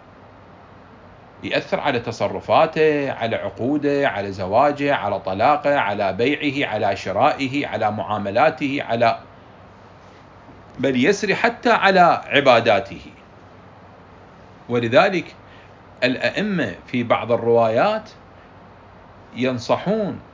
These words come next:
بل يأمرون أصحابهم أنه ابتعدوا عنهم، لأنه معاشرتهم سوف تؤثر على الجانب العبادي عند الشيعة الإمامية.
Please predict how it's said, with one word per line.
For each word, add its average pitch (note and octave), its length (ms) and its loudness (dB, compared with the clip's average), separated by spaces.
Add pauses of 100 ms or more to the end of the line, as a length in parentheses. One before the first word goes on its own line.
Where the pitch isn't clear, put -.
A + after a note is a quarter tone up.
(260)
بل B2 220 -2
يأمرون C3 720 -2
أصحابهم C#3 800 0
أنه B2 340 -6
ابتعدوا G#3+ 560 0
عنهم، A2 380 -2 (720)
لأنه G#2+ 480 -6
معاشرتهم A#2 720 -2
سوف F3+ 380 -2 (540)
تؤثر D#3+ 420 -2
على F3+ 460 2
الجانب E3 500 -2
العبادي D3+ 720 -2 (760)
عند B2 580 0 (840)
الشيعة B2+ 420 0
الإمامية. F#2+ 680 -2